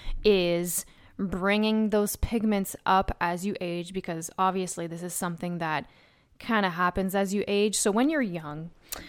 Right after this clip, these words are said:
when you're young and you have no troubles and, you know, life is amazing, you don't really think about sun exposure. You don't think about the damage that the sun can have on the skin. It's only past your thirties where you're gonna start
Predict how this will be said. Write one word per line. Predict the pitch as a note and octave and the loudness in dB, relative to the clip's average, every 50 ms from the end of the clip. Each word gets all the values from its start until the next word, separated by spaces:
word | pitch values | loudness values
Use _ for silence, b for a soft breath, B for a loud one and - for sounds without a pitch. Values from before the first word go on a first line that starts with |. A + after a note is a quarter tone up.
| B B B | B B B
when | - F4 F4 | -2 2 4
you're | E4+ C#4+ | 6 6
young | C4 A3 G3 A3+ G#3 G3+ G3+ G3+ | 6 6 4 2 2 2 0 0
and | G3+ G3+ | 0 0
you | G#3 F#3 | -2 0
have | G3+ G3 F3 F3+ | -2 -2 -2 0
no | G3 G3+ A#3 A#3+ | 2 4 4 4
troubles | A#3 - - - G#3+ F#3+ F3+ E3+ F3+ F3+ F3+ F#3 F3+ | 4 2 -4 -2 0 -2 0 0 0 0 0 -2 -2
and, | F#3+ F#3 G3 | -2 -2 0
you | G#3 | 0
know, | F#3+ F#3 F3+ | 0 0 -2
life | F3 F#3 G3+ A3+ A3+ - A#3 | -2 -2 -2 -2 -2 -2 -4
is | G3 F3+ | -6 -6
amazing, | - E3+ F3+ F3+ F3+ F3+ F#3 E3+ F3 D3+ D3 D#3+ F#3+ - B B B B B B B B B B | -6 -6 -6 -6 -4 -4 -6 -6 -6 -8 -6 -8 -10 -10 B B B B B B B B B B
you | A#3+ C#4 | 6 8
don't | E4 F4+ G4 G4+ | 8 8 6 6
really | G4+ G4 F4+ | 4 4 4
think | C4 - - - A3+ G#3 - | 2 0 2 2 2 2 2
about | A3+ F#3 F#3 F3 F3 E3+ E3+ E3+ - - - - _ _ _ _ _ _ _ _ _ _ _ | 0 2 2 2 2 2 0 -2 -2 -4 -6 -6 _ _ _ _ _ _ _ _ _ _ _
sun | - - - - - A3+ G#3+ G#3 | -6 -4 -4 2 4 4 4 4
exposure. | G#3 - - - - G3+ F3+ F3+ E3+ - D#3+ E3 | 2 0 -4 -2 2 2 2 2 2 -2 -4 -4
You | E3+ F3+ G#3 | -2 2 4
don't | C4 D4+ C#4 - | 6 4 4 4
think | - - A3+ A3+ | 2 0 2 2
about | A3+ F#3 G3 F#3 - | 2 2 0 0 0
the | F#3 F3 | -2 -4
damage | D#3+ - - D#3 E3 E3+ F3 F3+ - - | -4 -4 -6 -6 -4 -4 -4 -4 -2 -2
that | G3+ F#3+ - - | -2 -4 -2 -4
the | G#3 G3 | -6 -4
sun | - - G#3+ G3+ G#3 G#3 | -2 2 2 4 4 2
can | G3+ G#3+ G3+ F#3+ | 2 0 -2 -2
have | F3 F3 F#3 F#3 G3+ G#3 G3 A3+ - | -2 -2 0 2 2 2 0 -2 -2
on | - G#3+ G#3+ A3 A3+ | 0 2 2 4 2
the | A3+ | 0
skin. | - - - A#3 A3 A#3 B3+ C4+ C4+ B B B B B B B B B | -2 -2 0 2 2 4 4 2 0 B B B B B B B B B
It's | A#3+ B3 B3 - - - - | 4 4 4 2 -10 2 6
only | C4+ C#4+ D4+ D#4+ E4 F4 F4+ - | 6 8 8 6 4 2 0 0
past | - - - G#3+ G3+ G3 G#3 A3 - - - - - | 0 -2 0 2 2 2 2 2 -4 -4 -4 -4 -2
your | A3 G#3 G3 F#3+ F#3 | 0 2 2 2 0
thirties | F#3+ - - G3+ F3 F3+ F#3 G3+ G#3+ A3 A#3 A#3 G#3 F3+ | -2 -4 -2 0 0 0 0 0 0 -2 -2 -4 -4 -4
where | F#3 F#3+ | -4 -4
you're | F#3+ F#3 F#3+ F#3+ | -4 -2 -4 -2
gonna | - B3 C4+ D#4 D4 - | -2 0 0 0 -2 -4
start | - - - - - - - F3 D3+ D#3+ E3+ | -4 -4 -4 -4 -4 -4 -2 -2 -2 -2 -4